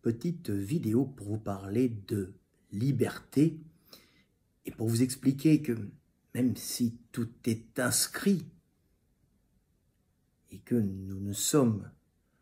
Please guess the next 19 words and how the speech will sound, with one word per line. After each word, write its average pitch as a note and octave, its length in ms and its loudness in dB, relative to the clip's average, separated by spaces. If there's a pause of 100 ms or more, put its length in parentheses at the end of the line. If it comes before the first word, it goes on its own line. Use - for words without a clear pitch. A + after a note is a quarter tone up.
(1120)
que - 100 -16
des G2+ 120 -4
réactions C3+ 640 2
automatiques A2+ 680 -2
en G#2+ 80 -8
fonction A2+ 500 -6
de G#2 80 -6
ce - 160 -16
que A2 180 -8
nous A2 200 -2
recevons G#2+ 680 -2 (520)
du G2+ 80 -10
monde, A2+ 420 -6 (800)
l'homme A2+ 500 6 (1600)
doit A2 200 -2
rechercher B2+ 800 0
à - 120 -10
tout - 180 -6
prix D3 380 2